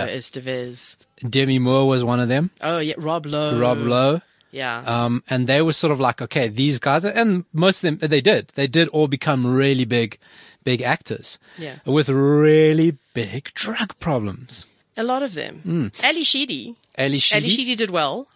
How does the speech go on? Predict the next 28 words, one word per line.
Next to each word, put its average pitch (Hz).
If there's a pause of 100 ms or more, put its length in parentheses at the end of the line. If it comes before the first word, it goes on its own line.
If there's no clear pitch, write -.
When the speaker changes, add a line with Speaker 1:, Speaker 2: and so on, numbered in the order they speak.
Speaker 2:
after 160
Breakfast 151
Club. 160
She's 247
actually 226
my 185
favorite 170
character 151
in 180
the 180
movie. 202 (580)
Speaker 1:
She's 151
the 127
depressed 131
girl. 98 (240)
Speaker 2:
Yeah, 147
she's 208
like 196
the 170
goth, -
Speaker 1:
The 117
Speaker 2:
the -
Speaker 1:
goth 110
Speaker 2:
goth 151
Speaker 1:
girl. 98
Speaker 2:
chick, 233
Speaker 1:
Mm. 104 (260)
Speaker 2:
who 147